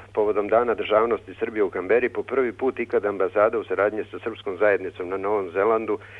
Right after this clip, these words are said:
priredila vrlo uspešan prijem i u Wellingtonu. Bila je to zaista lepa prilika za promociju Srbije i srpske zajednice i svih ljudi koji borave na Novom Zelandu, a Srbiju doživljavaju kao svoju otadžbinu. Ovo je prilika i da naglasim da je ambasada, pored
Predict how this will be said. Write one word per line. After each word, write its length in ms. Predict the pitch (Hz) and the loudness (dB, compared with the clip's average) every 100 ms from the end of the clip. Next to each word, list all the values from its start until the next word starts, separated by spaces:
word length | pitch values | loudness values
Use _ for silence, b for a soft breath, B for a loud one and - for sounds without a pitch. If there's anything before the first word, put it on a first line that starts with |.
| B B | B B
priredila 640 | 101 98 113 117 131 110 | -4 2 4 4 2 2
vrlo 280 | 98 127 117 | 2 2 2
uspešan 500 | 127 - 92 101 87 | 2 -2 -4 -4 -6
prijem 380 | 98 110 107 98 - | 0 2 2 -2 -6
i 100 | 107 | -2
u 80 | |
Wellingtonu. 600 | 98 107 90 - 76 69 67 b b b b | 2 2 2 -4 -4 -4 -10 b b b b
Bila 180 | - 170 | -2 2
je 80 | 160 | 2
to 260 | 160 147 117 - 95 | 4 4 4 0 2
zaista 340 | 151 139 - | 2 2 2
lepa 300 | 110 120 117 | 4 4 2
prilika 480 | - 110 117 110 104 | -2 0 0 0 -2
za 120 | 90 | -2
promociju 580 | 90 101 107 107 - 90 - | -4 -2 0 0 0 -4 -2
Srbije 280 | 120 110 | -4 -2
i 40 | 92 | -2
srpske 340 | 113 - 95 | -4 -6 -8
zajednice 540 | 80 101 110 113 - 104 | 0 4 4 0 -6 -6
i 40 | - | -4
svih 200 | 143 - | -6 -4
ljudi 260 | 110 120 107 | -4 -4 -2
koji 200 | 107 95 | 0 2
borave 340 | 98 101 92 | 4 4 2
na 100 | 87 | 0
Novom 300 | 92 104 90 | 0 0 0
Zelandu, 500 | 90 101 98 92 90 - | 2 2 2 0 -4 -2
a 100 | - 92 - | -4 -4 -6
Srbiju 280 | 101 107 | -8 -6
doživljavaju 640 | 87 85 87 82 87 92 87 | -6 -8 -4 0 0 0 -2
kao 200 | 90 80 | -2 -4
svoju 320 | - 85 82 | -2 0 2
otadžbinu. 500 | 76 85 71 73 71 - B B B B | 0 -2 -2 -4 -6 -12 B B B B
Ovo 160 | 110 147 | 4 4
je 160 | 131 | 4
prilika 540 | 123 143 139 139 131 113 | 2 2 2 2 2 2
i 120 | 107 | 4
da 180 | 104 101 | 2 2
naglasim 520 | 104 113 123 - 107 | 2 2 0 -2 -2
da 100 | 101 | 0
je 60 | |
ambasada, 460 | 98 95 87 107 113 | 0 0 2 2 2
pored 280 | - 110 | 2 2